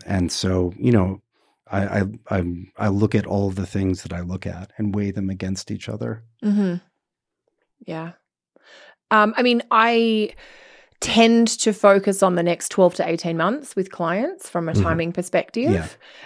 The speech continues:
Speaker 1: Yeah.
Speaker 2: Um, so that's a comfort place for me. And it tends to be something that clients are, it's a sort of a manageable forward-looking time frame that they can reasonably or practically work with.
Speaker 3: Mm-hmm.
Speaker 2: Um,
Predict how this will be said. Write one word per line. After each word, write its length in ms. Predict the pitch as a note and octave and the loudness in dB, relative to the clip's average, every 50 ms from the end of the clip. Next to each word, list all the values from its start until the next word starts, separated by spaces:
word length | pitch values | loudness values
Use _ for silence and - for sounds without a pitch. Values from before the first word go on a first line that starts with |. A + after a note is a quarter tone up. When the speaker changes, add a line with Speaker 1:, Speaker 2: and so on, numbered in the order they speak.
| - _ - | -18 _ 0
Speaker 1:
Yeah. 340 | F#3 F3+ F3 F3 F3 F3 E3+ | 2 4 4 6 6 4 4
Speaker 2:
Um, 160 | E3+ E3+ - | 2 0 -2
so 520 | - - - G#3 F#3+ F#3 F#3 F3 E3+ - _ _ _ _ _ _ _ _ _ _ _ _ _ _ _ | 0 4 6 6 8 8 6 4 2 0 _ _ _ _ _ _ _ _ _ _ _ _ _ _ _
that's 360 | G#3 F3+ G3 G3+ - - - - - | 4 4 4 4 2 -2 -10 -6 -6
a 60 | - | -6
comfort 480 | F#3 - - G3 G3 F#3+ F#3 F#3+ F#3 - | -6 -2 0 0 0 2 0 -2 -2 -2
place 300 | - F3+ E3+ E3+ - - | -2 -2 -2 -2 -4 -6
for 100 | - F3 | -6 -6
me. 300 | E3 E3 F3+ A3 C#4+ F#4 G4 G4 - _ - | -4 -2 -2 -2 -2 -2 -4 -6 -12 _ -4
And 140 | F#3 F3+ E3+ | -2 -2 -2
it 160 | E3 - - | -2 -4 -6
tends 520 | - - - G#3 G3+ F#3+ G3 G3 G3 - - | -10 -6 -2 0 2 2 2 0 -2 -6 -8
to 200 | - - - G3 | -6 -2 -2 -2
be 560 | F3+ E3+ - F3+ F3 E3+ F3 E3+ E3+ E3+ E3 E3+ - - - _ | 0 0 2 2 4 4 4 4 4 2 0 -2 -6 -14 -18 _
something 360 | - - F#3+ - F#3 F3 E3+ | -2 -2 0 0 0 0 0
that 120 | E3 - - | 0 -2 -4
clients 460 | - - F3 E3 E3 E3 F3 - - - | -4 -2 0 0 0 0 -2 -6 -6 -4
are, 380 | E3 D#3+ D#3+ D#3+ D#3+ D#3 D3+ - | -2 0 2 2 2 2 0 0
it's 140 | F#3+ F#3 | 0 4
a 140 | G#3 F#3+ F3+ | 4 4 4
sort 160 | - - G3 | 4 0 2
of 40 | F#3 | 2
a 80 | F3+ E3+ | 2 2
manageable 680 | E3+ F3 F#3 F#3 F#3+ G3 G#3 G3 G3+ F#3+ F#3+ F#3 F3+ | 4 4 4 4 4 4 4 2 0 0 2 0 0
forward-looking 640 | - - - F#3 E3+ F3 E3 E3 E3+ - - F3+ E3 E3+ | 0 0 0 2 2 2 0 -2 -4 -4 -6 -6 -6 -6
time 320 | - - F3 E3+ E3+ E3+ | -6 -4 -4 -2 -2 -2
frame 320 | - F3+ E3+ E3+ E3+ E3+ | -2 -2 -2 0 -2 -2
that 160 | D#3+ E3+ - - | -2 -4 -4 -2
they 160 | E3+ E3 D#3+ | -2 -2 -2
can 420 | D#3+ - F#3+ E3+ D#3+ D#3 D#3 D#3 - - _ _ - - - | -2 -4 -4 -4 -4 -4 -6 -8 -10 -14 _ _ -20 -12 -6
reasonably 540 | F3+ F3 F3+ F3 F3 E3+ F3 E3 D#3+ D#3+ | 0 2 4 4 2 2 -2 -4 -2 -2
or 80 | D#3 D#3 | -4 -4
practically 480 | - - - - - E3+ - - E3 E3 | -6 -10 -12 -12 -14 -14 -10 -8 -8 -6
work 380 | E3+ E3+ E3 D#3+ F3 - - | -2 0 0 0 -2 -2 -4
with. 280 | A3+ B3 E4 F#4+ G4 - | -4 -2 -2 -4 -2 2
Speaker 3:
Mm-hmm. 680 | A#2+ A2 F#2+ F2+ F#2 F#2+ - - - - - _ - F3+ | 2 2 2 2 -2 -6 -10 -18 -20 -20 -14 _ -2 0
Speaker 2:
Um, 580 | F3 E3+ E3 E3 E3 D#3+ D#3+ D#3+ D#3 D#3+ E3+ | 2 2 2 2 2 0 0 -2 -4 -6 -8